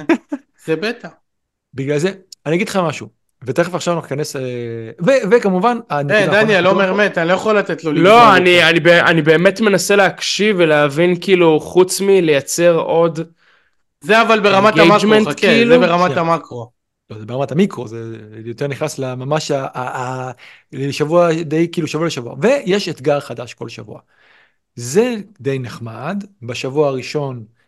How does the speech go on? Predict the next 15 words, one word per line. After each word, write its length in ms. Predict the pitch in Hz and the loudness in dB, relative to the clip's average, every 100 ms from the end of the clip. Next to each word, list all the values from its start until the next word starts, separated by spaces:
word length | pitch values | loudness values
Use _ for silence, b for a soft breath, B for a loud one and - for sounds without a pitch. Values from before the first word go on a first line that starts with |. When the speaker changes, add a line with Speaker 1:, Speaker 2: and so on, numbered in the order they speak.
| _ | _
Speaker 1:
האתגר 300 | 131 123 131 | -12 -10 -8
הוא 220 | 135 120 | -8 -8
Unlimited, 600 | 131 123 143 156 190 170 - | -12 -10 -8 -6 -6 -8 -10
וואו, 320 | 107 123 139 | -16 -14 -14
מדהים, 380 | 113 107 135 117 | -14 -14 -14 -14
לא 60 | |
משנה, 340 | 117 151 185 247 - b b _ - 139 | -16 -10 -8 -8 -12 b b _ -14 -10
שאין 800 | - 131 127 - - 156 156 147 | -6 -6 -6 -14 -8 -4 -4 -6
תקציב, 500 | 123 - 160 202 214 143 | -10 -8 -4 -4 -6 -12
בשבוע 640 | 127 123 120 127 123 151 | -12 -12 -12 -10 -4 -4
השני, 400 | 139 - 123 127 165 - | -4 -10 -12 -14 -16 -18
השני, 640 | 101 - 143 147 175 160 117 | -12 -8 -6 0 0 0 -4
שלושים 360 | - 120 170 | -10 -8 -6
ואחד, 360 | 143 113 131 117 | -6 -8 -12 -12
כאילו, 460 | - 120 120 113 | -14 -12 -10 -12